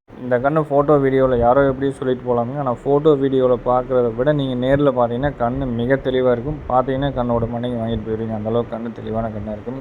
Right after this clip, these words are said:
கால் கருப்பு இருக்குதுங்க. சுழி சுத்தமா இருக்கும். புறமாடுல குண்டிவால் பொறுப்புல அப்பேற்பட்ட ஒரு மாடுன்னு சொல்லலாமுங்க.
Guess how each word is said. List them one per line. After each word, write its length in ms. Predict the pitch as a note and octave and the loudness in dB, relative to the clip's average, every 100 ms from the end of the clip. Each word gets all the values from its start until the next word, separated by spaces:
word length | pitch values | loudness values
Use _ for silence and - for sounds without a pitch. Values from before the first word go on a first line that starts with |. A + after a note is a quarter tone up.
| B2+ | 0
கால் 200 | B2 B2+ | 0 2
கருப்பு 240 | B2+ A#2 A2+ | 0 0 -2
இருக்குதுங்க. 340 | A2+ A#2 D3 - - - - - - - | -4 -6 -8 -12 -16 -16 -16 -18 -14 0
சுழி 180 | C#3 D3 | 2 2
சுத்தமா 300 | C3 B2+ A#2+ | 0 0 2
இருக்கும். 240 | A2+ A2 C#3 - - - | 2 0 -6 -8 -18 -2
புறமாடுல 540 | A#2 C#3 C#3+ B2+ B2+ C3 | 0 2 2 2 0 -4
குண்டிவால் 420 | B2 B2 C3 A#2+ | -6 -2 0 0
பொறுப்புல 300 | A#2 A2+ B2+ A#2 | -2 -6 -4 -4
அப்பேற்பட்ட 500 | A2 B2 B2 A#2 A2+ A2 | -2 0 0 -2 -6 -6
ஒரு 80 | A2 | -4
மாடுன்னு 300 | A#2 B2+ B2 | -4 -4 -6
சொல்லலாமுங்க. 460 | A2 G#2+ G#2 G#2+ | -10 -8 -8 -10